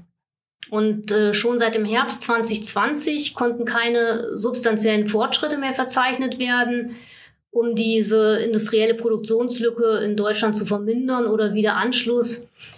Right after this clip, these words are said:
an das Niveau von vor der Krise zu finden.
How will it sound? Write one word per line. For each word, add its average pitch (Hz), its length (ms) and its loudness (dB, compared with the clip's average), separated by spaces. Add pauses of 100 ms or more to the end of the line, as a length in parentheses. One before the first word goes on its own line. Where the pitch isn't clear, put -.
(140)
an 220 120 -2
das 226 200 2
Niveau 220 600 0 (120)
von 214 240 0
vor 214 180 2
der 208 140 0
Krise 196 320 -2
zu 208 120 -2
finden. 175 640 -2